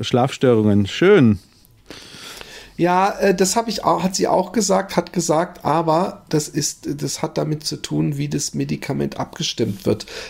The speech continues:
Speaker 2: Das ist nicht immer sofort in der richtigen Dosis. Man versucht es genau zu machen, aber, ähm, äh, sie hat gemeint, ein, ein richtig abgestimmtes Medikament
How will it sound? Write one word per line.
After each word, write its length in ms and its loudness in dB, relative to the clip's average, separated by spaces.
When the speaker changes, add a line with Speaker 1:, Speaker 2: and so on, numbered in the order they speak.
Speaker 2:
Das 180 -2
ist 200 -4
nicht 180 -2
immer 160 2
sofort 600 2
in 180 0
der 100 4
richtigen 440 0
Dosis. 440 2
Man 120 0
versucht 420 0
es 160 0
genau 340 4
zu 220 0
machen, 420 4
aber, 680 2
ähm, 400 2
äh, 260 -4
sie 220 0
hat 160 0
gemeint, 480 0
ein, 280 2
ein 200 2
richtig 540 0
abgestimmtes 1040 -2
Medikament 1080 0